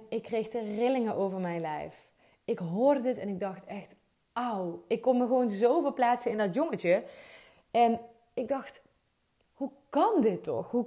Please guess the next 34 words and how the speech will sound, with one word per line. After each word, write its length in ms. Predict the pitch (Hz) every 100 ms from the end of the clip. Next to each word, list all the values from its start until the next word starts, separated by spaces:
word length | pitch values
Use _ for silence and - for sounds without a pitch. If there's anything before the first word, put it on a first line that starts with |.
| -
kan 260 | 311 330
dit 180 | 254 202
toch? 280 | 165 175 - - - _
Mag 440 | 196 214 269 359
dit 200 | - 262
jongetje 320 | 208 247 240 240
gewoon 200 | 208 208
even 240 | 208 196
chagrijnig 600 | - 214 202 208 240 240
zijn? 220 | - 165
Mag 200 | 208 269
dit 140 | - 202
jongetje 280 | 214 214
zijn 220 | 196 196 175
dag 280 | 240 254
niet 180 | 190 165
hebben?" 360 | 165 165 156 156 - - - - _ _ _ _ _ _ _ _ _ _ _ _
Maar 220 | - 214
nee, 600 | 214 214 285 185 170 - - _ _
dit 220 | 180 220
mocht 360 | 190 190 285 -
niet 180 | 208 -
van 200 | 160 147
zijn 180 | 139
vader. 320 | 151 151 - 160
Zijn 200 | 185 175
vader 260 | - 202 214
probeerde 380 | - 175 196 190
dit 140 | 190
volledig 960 | - 214 208 220 262 285 208 220 233 -
onder 300 | 202 208 196
controle 540 | 196 185 - 190 196
te 100 | 175
houden 420 | 165 151 151 147